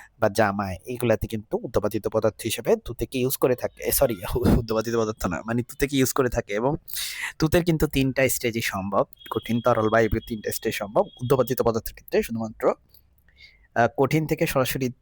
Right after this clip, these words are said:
বাষ্প এবং বাষ্প অবস্থা থেকে সরাসরি কঠিনে, আহ, তাকে পরিণত করা যায়। এরপরে কোন পদার্থকে তাপ দিলে কঠিন অবস্থা থেকে সরাসরি, আহ, গ্যাসীয় অবস্থায় প্রাপ্ত হয়? একটু আগে আমরা আলোচনা করতেছিলাম, যারা হচ্ছে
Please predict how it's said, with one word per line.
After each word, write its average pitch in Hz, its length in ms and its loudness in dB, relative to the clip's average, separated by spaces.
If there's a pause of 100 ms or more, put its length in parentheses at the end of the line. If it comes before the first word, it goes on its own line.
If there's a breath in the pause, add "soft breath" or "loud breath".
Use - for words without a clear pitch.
(240)
বাষ্প 120 360 2 (280)
এবং 104 180 -2
বাষ্প 104 260 -2
অবস্থা 110 500 -2
থেকে - 220 -8
সরাসরি 98 460 -4
কঠিনে, 113 340 -2 (500 loud breath)
আহ, 113 160 0
তাকে 107 260 -12
পরিণত 120 380 0
করা - 200 -4
যায়। - 180 -18 (800 loud breath)
এরপরে 185 300 6 (120)
কোন 196 180 4
পদার্থকে 190 500 4
তাপ 131 220 4
দিলে 147 340 4
কঠিন 139 240 4
অবস্থা 123 220 2
থেকে 123 160 0
সরাসরি, 123 600 2 (120)
আহ, 117 100 6
গ্যাসীয় 117 420 4
অবস্থায় 113 320 2
প্রাপ্ত - 260 2
হয়? 110 140 4
একটু 107 200 2
আগে 123 80 4
আমরা 123 140 4
আলোচনা 117 300 2
করতেছিলাম, 120 540 0
যারা 117 280 6
হচ্ছে 113 460 2